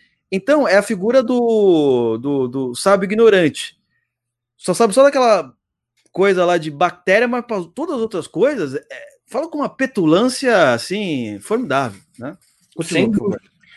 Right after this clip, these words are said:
Speaker 2: Não, e aí ele fala, é, é, a questão da cooperação global, né? E ele fala que a gente tá enfrentando a crise sem líderes.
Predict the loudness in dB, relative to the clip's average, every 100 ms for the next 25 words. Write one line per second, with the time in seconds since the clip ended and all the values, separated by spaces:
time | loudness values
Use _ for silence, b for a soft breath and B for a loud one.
0 | b 0 2 4 4 2 2 0 0 0
1 | 2 4 4 4 2 4 2 0 -4 -6
2 | -10 -12 -2 0 0 -2 -2 2 0 0
3 | -6 -4 -4 2 2 2 0 0 0 -2
4 | -2 -2 -6 -6 -6 -8 -6 -8 -4 -2
5 | -2 -4 -6 -6 -6 -6 -4 -6 -6 -6